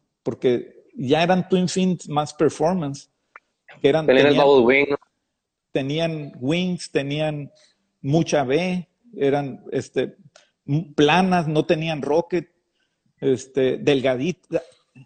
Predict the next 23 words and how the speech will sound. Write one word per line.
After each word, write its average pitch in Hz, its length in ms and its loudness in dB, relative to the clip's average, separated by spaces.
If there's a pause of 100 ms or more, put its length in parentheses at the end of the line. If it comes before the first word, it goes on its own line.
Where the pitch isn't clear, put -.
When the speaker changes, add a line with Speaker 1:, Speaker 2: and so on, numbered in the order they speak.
(200)
Speaker 1:
anchas 208 520 -4
pero 151 200 -2
delgadas, 165 800 -8 (480)
este, 127 920 -6
en 147 100 -6
fin, 190 320 -4 (520)
muy 170 300 0
livianitas 175 1000 -2 (340)
y 156 140 -2
chiquitas, - 720 -2 (140)
no, 143 220 -4
no 143 200 -2
eran, 147 320 -2 (260)
eran 151 280 2
tablas 156 440 0 (120)
cinco 156 420 -6
diez, 143 560 -4 (560)
no 143 260 -6
era-, 139 140 -6
no 143 160 -2
eran 143 220 -2
tablas, 147 480 0
este, 123 640 -6